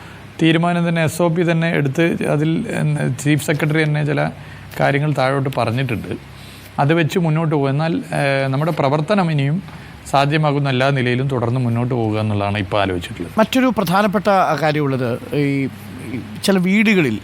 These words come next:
Speaker 2: ഈ കുട്ടികൾ ഒറ്റപ്പെട്ടു പോയവരുണ്ട്, കുട്ടികളില്ലാതെ അച്ഛനോ അമ്മയോ മാത്രമായി ഉള്ളവരുണ്ട്. ഇപ്പോൾ നമ്മൾ ഈ മുണ്ടക്കയിലെ കഥ പറയുകയാണെങ്കിൽ, റുബീന എന്ന് പറയുന്നൊരു ലേഡി മാത്രമാണ് ആ വീട്ടിൽ അവശേഷിക്കുന്നത്. അതേപോലെ അവന്തിക എന്നു പേരുള്ള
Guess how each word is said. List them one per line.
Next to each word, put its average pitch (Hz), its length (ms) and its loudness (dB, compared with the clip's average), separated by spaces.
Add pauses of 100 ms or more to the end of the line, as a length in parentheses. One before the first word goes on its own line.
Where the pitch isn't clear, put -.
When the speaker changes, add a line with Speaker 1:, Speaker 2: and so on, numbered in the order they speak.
Speaker 2:
ഈ 156 80 2
കുട്ടികൾ 196 540 0 (120)
ഒറ്റപ്പെട്ടു 165 480 0
പോയവരുണ്ട്, 131 600 0 (360)
കുട്ടികളില്ലാതെ 165 880 2 (120)
അച്ഛനോ 180 420 2
അമ്മയോ 160 280 0
മാത്രമായി 160 720 0
ഉള്ളവരുണ്ട്. 127 460 0
ഇപ്പോൾ 151 180 -2
നമ്മൾ 160 200 0
ഈ 170 60 0
മുണ്ടക്കയിലെ 180 540 2
കഥ 170 200 0
പറയുകയാണെങ്കിൽ, 156 640 0
റുബീന 165 340 0
എന്ന് 170 240 0
പറയുന്നൊരു 151 360 -2
ലേഡി 143 340 0
മാത്രമാണ് 147 460 2
ആ 135 40 0
വീട്ടിൽ 131 260 -2
അവശേഷിക്കുന്നത്. 123 580 -2 (180)
അതേപോലെ 160 220 2
അവന്തിക 175 400 2
എന്നു 170 180 2
പേരുള്ള 147 360 0